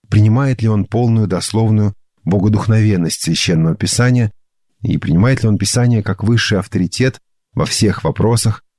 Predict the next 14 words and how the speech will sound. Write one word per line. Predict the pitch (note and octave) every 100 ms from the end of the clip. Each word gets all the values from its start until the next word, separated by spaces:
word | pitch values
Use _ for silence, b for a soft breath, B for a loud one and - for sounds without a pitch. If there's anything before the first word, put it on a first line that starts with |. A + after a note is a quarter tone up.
| _
которые | - - F2 A2 F2
в |
нем | E2+ F#2+ F#2+ b b
рассматриваются. | F2 F#2+ - F#2+ E2+ - C#2 C2+ - - - _ _ _ _ _ _
И | - A2+ A2+ _
я | G#2 D#2 D#2+ G#2+
бы | D3 D3+
сказал, | - F#2+ C3+ C#3
что | - - G#2+ - _
этот | - D3+ E3 C#3 - -
пункт, | A2+ F#2 D2 -
вот | E2 -
эта | D#3 C#3
проверка, | - G2+ G2+ G2 - C#2+